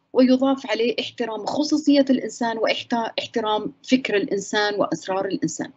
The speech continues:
أيضا احترام حقوق الملكية الفكرية. إحنا ن-، كلنا نملك سيارات،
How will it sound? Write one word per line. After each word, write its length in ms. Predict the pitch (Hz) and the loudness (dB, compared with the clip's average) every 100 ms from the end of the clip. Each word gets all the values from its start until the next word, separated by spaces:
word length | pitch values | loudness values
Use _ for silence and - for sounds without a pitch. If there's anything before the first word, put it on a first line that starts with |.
| _ _ _ - - - | _ _ _ -20 -18 4
أيضا 440 | 269 302 311 302 254 | 6 8 8 8 4
احترام 440 | 254 - 254 240 220 | -6 -2 -2 -2 -6
حقوق 400 | - - 226 214 | -10 -4 -2 -2
الملكية 540 | 170 180 160 202 185 | -2 -2 -6 -6 -6
الفكرية. 540 | 175 - 175 - 165 - _ _ _ - | -4 -6 -10 -8 -8 -10 _ _ _ 0
إحنا 200 | 302 269 | 8 8
ن-، 100 | 240 | 8
كلنا 500 | - 233 214 196 196 | 4 0 0 -2 -2
نملك 220 | 196 190 | -4 -6
سيارات، 500 | - 180 170 170 214 | -4 -2 0 -2 -8